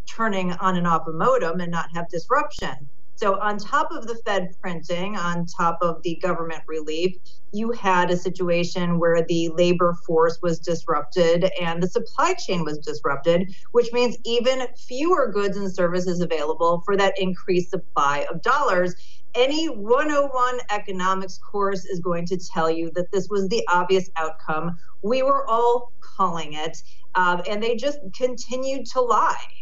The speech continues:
And you can say it was incompetence, you can say it was intentional, but at the end of the day, it doesn't matter because that means the American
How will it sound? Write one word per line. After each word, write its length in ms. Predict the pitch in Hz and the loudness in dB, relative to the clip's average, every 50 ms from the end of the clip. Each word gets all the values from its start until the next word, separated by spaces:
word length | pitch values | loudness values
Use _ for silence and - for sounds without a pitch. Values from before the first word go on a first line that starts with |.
| - - | -4 -4
And 300 | 185 175 175 185 185 185 | -2 -2 -2 -2 -2 -2
you 100 | 208 214 | -2 -2
can 340 | 185 - 247 233 226 214 180 | 0 0 0 2 0 -2 -4
say 340 | - - 226 220 240 254 262 | -2 -2 2 2 4 2 2
it 240 | - 214 214 208 202 | 2 0 -2 0 0
was 400 | 202 196 196 190 190 185 175 - - | 0 2 2 2 2 0 -2 -2 -2
incompetence, 880 | 190 180 170 170 - - 170 180 175 - 214 - 240 269 330 403 - | -2 -4 -4 -4 -4 -2 -2 -2 -2 -2 -2 -2 -2 -2 -2 -2 -2
you 140 | - 190 185 | -2 -2 -2
can 160 | 190 190 185 | -2 -2 -2
say 220 | 175 - 202 190 185 | 0 0 2 2 2
it 80 | - | 2
was 180 | 202 190 180 180 | 0 0 0 0
intentional, 840 | 175 165 156 - 190 208 294 359 - - 220 170 170 170 180 180 - - - - - - | -2 -2 -2 -2 -2 -2 -2 -2 -2 0 2 2 2 2 2 0 0 -4 -4 -4 -2 0
but 100 | - 269 | 2 2
at 160 | 285 277 277 277 | 2 2 2 0
the 120 | 294 285 | 0 0
end 120 | 285 311 330 | 0 0 -2
of 100 | 302 - | -2 -2
the 60 | 285 | 0
day, 160 | - 277 285 | 0 2 2
it 120 | 269 226 190 | 2 2 2
doesn't 340 | 240 269 262 262 226 190 | 2 2 2 0 -2 -4
matter 480 | 196 202 208 220 269 320 262 190 180 180 | -4 -4 -2 -2 -2 0 0 0 0 0
because 440 | 185 196 190 - - 196 190 180 175 170 | 0 -2 -2 -2 0 0 0 0 0 0
that 220 | 220 233 233 233 240 | 0 0 0 0 -2
means 280 | 247 247 240 226 208 190 | -4 -4 -4 -4 -4 -4
the 120 | 220 220 | -4 -4
American 880 | 214 214 202 202 202 202 220 247 247 247 - - 214 202 202 208 208 196 | -2 -2 -2 -2 -2 -2 -2 -2 -2 -2 -4 -4 -4 -2 -2 -2 -4 -4